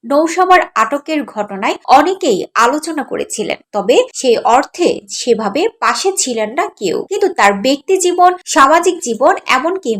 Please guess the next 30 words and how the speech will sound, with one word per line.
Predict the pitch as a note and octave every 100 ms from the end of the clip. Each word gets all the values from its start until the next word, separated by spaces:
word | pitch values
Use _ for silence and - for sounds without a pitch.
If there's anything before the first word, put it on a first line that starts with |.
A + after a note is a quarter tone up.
| F#3+
মানসিক | A3 B3 D4 - E4+
শারীরিক | - B3+ A3 A#3+ B3 B3 - G#3+
অবস্থা | C#4 - F4 F4
কি | D#4 F4
হয়েছিল | F#4 C4 G3 - A3 C4+ A#4+ -
সে | - B3
কথা | - A#3+ D4 D#4
কেউ | - D#4+ C#4+
জানে | G#3+ F3 F3+
না। | F3 - _ _
কারণ | - D4+ F#4+ G#4 - C#4
এই | C#4
নিয়ে | A3+ G#3 D#4 G#4+ -
পরে | B3 A#3+ B3
টু | F4 G4
শব্দটিও | - D#4 F4+ F4 F4+ G3+ F#3
করেননি | A3+ G#3 G#3 C#4 A#4+ -
এই | A#3 -
অভিনেত্রী, | C#4 D4 C#4+ G3+ - - - _ -
কারণ | A3+ E4+ G4+ E4
তখনও | C4+ D#4 D4 E4 - - A#3+
আওয়ামী | B3+ C#4+
লীগ | E4 E4 -
ক্ষমতায়। | G3+ G#3 - - - B3+
নওশাবা | C4+ D4+ G4+ C4+ E4+ B3
জেল | B3 A#3+ A#3+
থেকে | B3 A3+
ফিরে | A#3 A3+ E4 G#4
চেষ্টা | D4+ D4 -
করেছেন | F#4 D#4 D#4+ D#4+